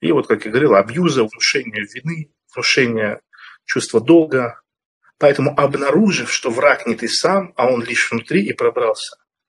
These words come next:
ты ощущаешь огромный прилив сил, потому что теперь ты можешь представить себя без вот этого.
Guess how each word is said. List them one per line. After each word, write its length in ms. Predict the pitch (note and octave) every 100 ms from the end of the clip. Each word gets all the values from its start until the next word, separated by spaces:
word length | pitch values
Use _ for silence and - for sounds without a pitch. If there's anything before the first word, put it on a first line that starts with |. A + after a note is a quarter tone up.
| _ _ _ -
ты 320 | D3+ - - - - - -
ощущаешь 680 | - - - - D3 A#2+ -
огромный 560 | G#2 B2+ D3 F3+ D#3 D#3
прилив 380 | C#3 C#3+ C#3
сил, 300 | - - B2+
потому 340 | G#2+ A2 C3 C3
что 160 | -
теперь 680 | - - D3+ D3+ - A3+ -
ты 160 | - D3
можешь 580 | C#3+ F#3+ E3 D3 - -
представить 1120 | D3+ D3+ - - - - A#3 A3 F3 - - - - _ _ _ _ - _ _ _
себя 1160 | - - - F#3 D3+ A#2 A3 A#3 G3+ C3 - - _ _ _ _ _ _
без 240 | B2+ D#3 C3+
вот 160 | C3+
этого. 420 | A2 - - -